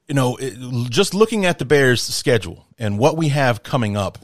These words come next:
between now and when we see you guys again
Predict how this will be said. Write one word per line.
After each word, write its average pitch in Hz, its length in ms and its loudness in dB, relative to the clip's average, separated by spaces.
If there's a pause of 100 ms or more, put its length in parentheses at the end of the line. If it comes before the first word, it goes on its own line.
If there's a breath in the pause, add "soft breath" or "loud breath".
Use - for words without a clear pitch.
(140)
between 117 400 -2
now 117 320 2
and 120 160 0
when 131 160 2
we 123 80 -2
see - 180 -6
you 123 120 -2
guys 110 240 0
again 95 540 -6